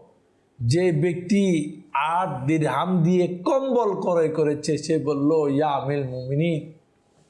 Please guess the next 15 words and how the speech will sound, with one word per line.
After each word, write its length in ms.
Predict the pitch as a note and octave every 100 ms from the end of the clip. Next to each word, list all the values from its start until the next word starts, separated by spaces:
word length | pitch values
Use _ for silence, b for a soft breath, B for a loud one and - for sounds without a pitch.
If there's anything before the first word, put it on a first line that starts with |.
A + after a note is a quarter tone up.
| _ _ _ -
একদিন 460 | B2 A#2+ C3+ D3
আমি 220 | B2 C3+
আপনার 380 | C#3+ C3 C#3 A#2
জন্য 260 | A#2+ A#2+ A#2+
কম্বল 500 | A#2+ F3+ F#3 G#3 F#3+
ক্রয় 380 | F#3 D#3 C#3+ C#3
করেছিলাম, 680 | - C#3+ C#3+ D3 A#2+ G#2+ - -
ওই 280 | G3+ G#3 G#3
কম্বলের 760 | G#3 G#3 G#3 G#3+ G#3+ G#3 D#3 D3+
দাম 380 | G3+ A3 A#3 A3+
ছিল 300 | - A3+ G#3+ G3 D#3 - - - - _ _ _ _ _ B B _
আটশো 1000 | C3+ D3+ D#3+ - - G3+ F#3 C#3+ - - - - _ _ _ F2+ C#3+
দিরহাম, 680 | D#3+ D#3 E3 D#3 - - - _ _ _ _ _ _ _ _ _ _ _ _ _ _ _ _ _ _ _ _ _ _ _ _ -
আর 140 | B2
আজকে 720 | B2+ C#3 D#3 - - F#3 F3